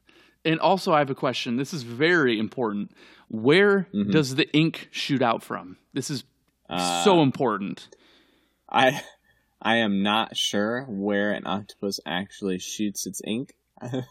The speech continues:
Speaker 1: Okay.
Speaker 2: <laughs> This
Speaker 1: Okay.
Speaker 2: is very important. I'm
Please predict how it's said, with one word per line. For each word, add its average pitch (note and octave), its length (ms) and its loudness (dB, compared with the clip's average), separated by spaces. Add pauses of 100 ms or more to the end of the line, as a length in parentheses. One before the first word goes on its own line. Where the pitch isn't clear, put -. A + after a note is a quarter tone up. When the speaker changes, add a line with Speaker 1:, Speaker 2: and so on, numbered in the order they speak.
(480)
Speaker 1:
Okay. G#2 140 -4
Speaker 2:
<laughs> - 680 -4
This C3 200 4
Speaker 1:
Okay. D#3+ 100 2
Speaker 2:
is C#3+ 120 2
very D3 200 4
important. C3 500 0 (340)
I'm B2+ 120 2